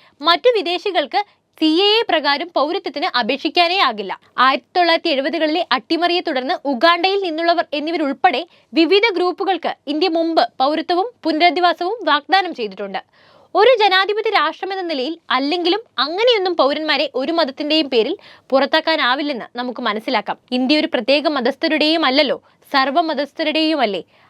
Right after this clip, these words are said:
ആയിരത്തി തൊള്ളായിരത്തി നാൽപത്തിയേഴിൽ സ്വാതന്ത്ര്യലബ്ധിയിൽ ഇന്ത്യയെ എവിടെയും മതത്തിന്റെ പേരിൽ വിഭജിച്ചിട്ടില്ല. ഇരുപത്തെട്ട് സംസ്ഥാനങ്ങളുള്ള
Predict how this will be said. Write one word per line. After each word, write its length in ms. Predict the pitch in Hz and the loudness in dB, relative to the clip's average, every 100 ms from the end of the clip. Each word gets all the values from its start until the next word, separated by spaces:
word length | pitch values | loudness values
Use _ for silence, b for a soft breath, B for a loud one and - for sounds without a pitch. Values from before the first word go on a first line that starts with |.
| b | b
ആയിരത്തി 260 | 240 254 311 | 0 0 0
തൊള്ളായിരത്തി 280 | 294 302 254 | 0 2 0
നാൽപത്തിയേഴിൽ 560 | 247 285 302 233 233 b b _ - | 0 0 0 0 -4 b b _ 0
സ്വാതന്ത്ര്യലബ്ധിയിൽ 800 | 277 330 381 349 262 320 254 - _ _ | 2 2 4 4 4 0 -2 -6 _ _
ഇന്ത്യയെ 320 | 294 311 370 | -2 2 4
എവിടെയും 580 | 349 262 330 370 349 403 | 4 2 0 2 0 0
മതത്തിന്റെ 420 | 277 262 - 370 | 0 0 0 0
പേരിൽ 280 | 370 349 330 247 | 0 0 0 0
വിഭജിച്ചിട്ടില്ല. 760 | 254 311 - 349 226 185 - _ b b b b | 2 2 2 0 0 -4 -6 _ b b b b
ഇരുപത്തെട്ട് 480 | 311 370 440 466 480 | 2 4 2 2 2
സംസ്ഥാനങ്ങളുള്ള 840 | 392 330 - 359 359 349 247 240 | 0 0 2 2 0 -2 0 -2